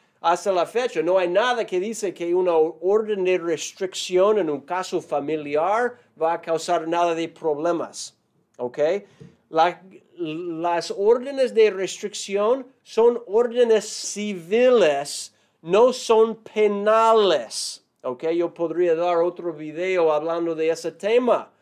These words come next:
Son civiles, no, no, no criminales, no penales. Así que, Eric, para contestar su pregunta, normalmente no causa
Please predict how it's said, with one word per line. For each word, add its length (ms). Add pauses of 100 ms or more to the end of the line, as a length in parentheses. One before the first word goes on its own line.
(340)
Son 280
civiles, 760
no, 300 (300)
no, 380 (140)
no 340
criminales, 920
no 200
penales. 1000 (380)
Así 360
que, 300 (100)
Eric, 480
para 240
contestar 560
su 200
pregunta, 760 (220)
normalmente 840
no 500
causa 800